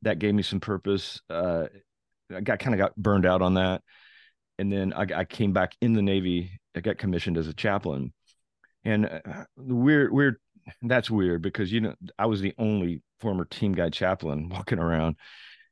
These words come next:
and, uh, ended up at Dev Group as a, supporting the command chaplain there.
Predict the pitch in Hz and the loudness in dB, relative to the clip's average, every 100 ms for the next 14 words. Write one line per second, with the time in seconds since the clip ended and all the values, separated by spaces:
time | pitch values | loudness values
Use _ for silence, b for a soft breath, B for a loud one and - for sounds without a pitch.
0 | - 98 95 95 90 87 80 - - 131 | -6 0 2 4 4 4 2 -4 -4 2
1 | 127 110 104 - 98 90 135 117 80 95 | 4 4 0 0 -4 2 2 2 -6 -12
2 | 87 - 87 95 - _ - - - 110 | -12 -8 -8 -6 -10 _ -8 -8 -2 0
3 | 90 82 95 101 107 - 85 78 78 80 | 0 -2 0 2 2 2 0 0 -4 -2
4 | 78 80 | -2 -4